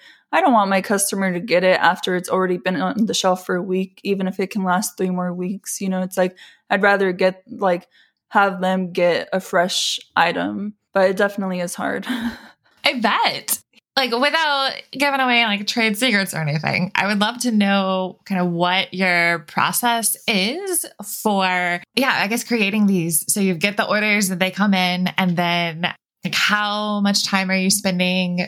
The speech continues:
Speaker 2: um, like, a day or a week kind of processing and creating the chocolates?
Speaker 1: The chocolate dice, uh, depending on, like, if, before I had other flavors for the chocolate dice, but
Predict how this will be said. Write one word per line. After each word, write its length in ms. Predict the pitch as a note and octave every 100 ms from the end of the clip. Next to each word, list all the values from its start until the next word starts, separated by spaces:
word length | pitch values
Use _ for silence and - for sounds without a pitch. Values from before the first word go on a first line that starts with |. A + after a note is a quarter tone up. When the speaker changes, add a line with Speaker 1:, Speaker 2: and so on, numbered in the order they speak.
| -
Speaker 2:
um, 480 | - F#3 E3 - -
like, 160 | - -
a 100 | E3
day 400 | B3+ C#4+ C#4+ -
or 340 | F3+ E3+ D3
a 80 | E3+
week 400 | E3+ G#3+ G#3 - - - _ -
kind 80 | F#3
of 80 | F3+
processing 500 | F3+ F#3 F#3+ F#3+ F3
and 240 | E3 E3
creating 380 | F#3 E3+ E3 E3
the 80 | D#3+
chocolates? 640 | F#3 G3+ - - - - - _ -
Speaker 1:
The 220 | G3 G#3+
chocolate 440 | G#3+ A3+ A3+ B3+
dice, 640 | F#3 F#3+ G3+ A#3+ A#3+ - - _ -
uh, 300 | G3 F#3+ F#3 F#3+ -
depending 440 | G3 B3 G3+ G#3
on, 180 | G#3 F#3+
like, 260 | F3 - -
if, 320 | F#3+ - - _ -
before 360 | G#3+ - G#3
I 100 | A#3
had 280 | C4 C4 A#3
other 380 | G#3+ G3+ G#3 G3+
flavors 560 | - F#3 F#3 G3+ A3+ A#3
for 120 | A#3+
the 120 | B3
chocolate 360 | - B3 B3+ B3+
dice, 460 | A#3+ B3+ C4 - -
but 300 | F#3+ F#3